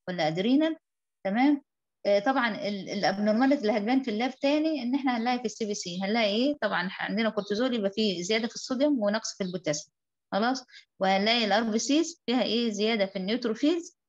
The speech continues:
وفي الار بي سيز، يعني العيان ده بيبقى محمر ومورد ليه؟ عشان فيه بوليسايسيميا. تمام؟ وهلاقي في الديفرنشال بتاع السي بي سي هلاقي فيه زيادة في النيوتروفيل.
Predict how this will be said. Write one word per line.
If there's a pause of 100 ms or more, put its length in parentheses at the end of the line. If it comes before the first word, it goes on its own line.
(140)
وفي
الار
بي
سيز،
يعني
العيان
ده
بيبقى
محمر
ومورد
ليه؟
عشان
فيه
بوليسايسيميا. (1400)
تمام؟ (340)
وهلاقي
في
الديفرنشال
بتاع
السي
بي
سي
هلاقي
فيه
زيادة
في
النيوتروفيل.